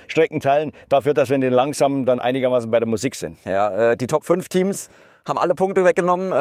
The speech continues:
Speaker 2: aus dem Mittelfeld, äh, konnte da keiner was Zählbares rausholen. Wen siehst du da potenziell gerade am stärksten?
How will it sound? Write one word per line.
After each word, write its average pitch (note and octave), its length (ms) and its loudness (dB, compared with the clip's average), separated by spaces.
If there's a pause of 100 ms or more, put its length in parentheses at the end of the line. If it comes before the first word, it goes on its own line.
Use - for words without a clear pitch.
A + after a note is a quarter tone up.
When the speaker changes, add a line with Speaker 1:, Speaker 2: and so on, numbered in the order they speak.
(300)
Speaker 2:
aus - 140 0
dem D#3+ 100 0
Mittelfeld, E3+ 640 2
äh, D3+ 240 4
konnte D3+ 240 2
da D3 140 4
keiner E3 280 0
was D#3+ 160 -2
Zählbares E3 560 2
rausholen. E3 480 4 (320)
Wen D#3 160 0
siehst F3+ 200 0
du F#3 40 4
da E3+ 480 2 (240)
potenziell F3+ 540 2
gerade D#3+ 260 4
am D3+ 80 -6
stärksten? F#3 800 0